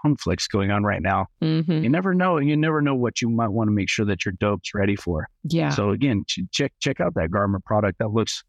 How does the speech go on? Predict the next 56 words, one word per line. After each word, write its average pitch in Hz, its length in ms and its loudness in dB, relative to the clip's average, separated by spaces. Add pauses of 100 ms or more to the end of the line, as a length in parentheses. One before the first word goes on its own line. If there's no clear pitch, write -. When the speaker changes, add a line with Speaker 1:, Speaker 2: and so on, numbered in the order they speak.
(200)
Speaker 1:
and 107 120 2
sounds 110 460 0
wonderful. 98 580 0
I 110 100 0
might 131 180 0
even 127 200 2
check 139 220 -4
one 143 160 0
out 147 100 -2
myself. 147 460 -4
Speaker 2:
Mm-hmm. 165 320 4
See, 160 320 0
you're 170 180 2
like, 156 160 0
came 180 240 0
on 185 100 2
this 175 140 0
podcast, 180 640 0
ended 151 260 -2
up 170 140 -2
dropping 160 400 0
money. 135 420 0
<laughs> - 60 -6 (640)
Speaker 1:
Yeah, 120 320 0
though, 127 160 0
yeah. 120 400 2
Well, 120 240 2
I, 120 160 0
I 117 80 0
Speaker 2:
That's 123 200 0
Speaker 1:
need 123 100 4
to 113 60 0
be 160 80 -2
Speaker 2:
right. 160 80 0
Speaker 1:
careful 120 280 0
with 101 80 0
that 104 200 0
these 107 200 0
days. 101 400 -2
<laughs> - 20 -6
Speaker 2:
<laughs> - 40 -10
I'm 208 480 0
like, 175 160 0
Speaker 1:
Thanks, 143 100 -8
Speaker 2:
story 156 220 0
of 147 80 0
my 143 60 0
Speaker 1:
Joe. 139 80 2
Speaker 2:
life. 139 420 0
I 139 120 0
know. 131 240 0
Speaker 1:
Appreciate 170 500 0
ya. 95 120 -2 (160)
Speaker 2:
I 143 160 0
know. 131 440 0
Speaker 1:
<laughs> - 440 -6